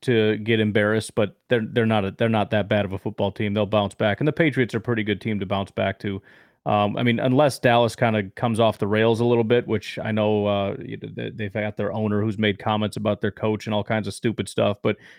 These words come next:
if they can keep it together one more week, um, it is a relatively tough defense, but a terrible offense right now in New England. So I've got Dallas winning twenty-four thirteen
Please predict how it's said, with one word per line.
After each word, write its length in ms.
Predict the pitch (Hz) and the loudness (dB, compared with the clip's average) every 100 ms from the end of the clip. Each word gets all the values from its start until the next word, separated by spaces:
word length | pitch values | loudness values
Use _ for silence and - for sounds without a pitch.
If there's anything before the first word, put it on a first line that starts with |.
| _ | _
if 80 | 120 | 2
they 140 | 165 | 2
can 80 | 135 | 4
keep 180 | 156 143 | 2 2
it 80 | 127 | 0
together 380 | 110 127 123 | 2 4 4
one 180 | 110 117 | 4 4
more 220 | 110 110 | 4 4
week, 400 | 104 107 104 - _ _ _ - | 2 2 0 -4 _ _ _ -2
um, 240 | 107 104 | 2 2
it 80 | 117 | 2
is 100 | 110 | 0
a 60 | |
relatively 640 | 101 107 117 113 123 110 110 | 2 4 4 4 0 0 0
tough 260 | - 110 | 0 -2
defense, 460 | - 113 - 113 107 | 0 -4 -2 -4 -4
but 160 | - 98 | -4 -6
a 60 | |
terrible 580 | - - 110 107 101 98 | -6 -2 0 0 0 2
offense 300 | 104 113 101 | 0 -2 -4
right 140 | 104 | -4
now 200 | 104 104 | -2 -2
in 80 | 101 | -2
New 160 | 101 101 | -2 -2
England. 320 | 104 104 101 - _ _ _ | -2 -2 -4 -8 _ _ _
So 280 | - 110 98 | -4 0 0
I've 260 | 104 123 113 | 2 0 4
got 320 | 120 113 - | 4 4 2
Dallas 420 | 117 110 113 107 | 2 4 2 0
winning 320 | 113 110 107 101 | -2 -2 -2 -4
twenty-four 640 | - 131 117 - 120 117 | -4 -2 -2 -4 0 0
thirteen 840 | 101 _ 113 107 - - 104 98 90 | -2 _ -2 -2 -12 -10 -8 -8 -10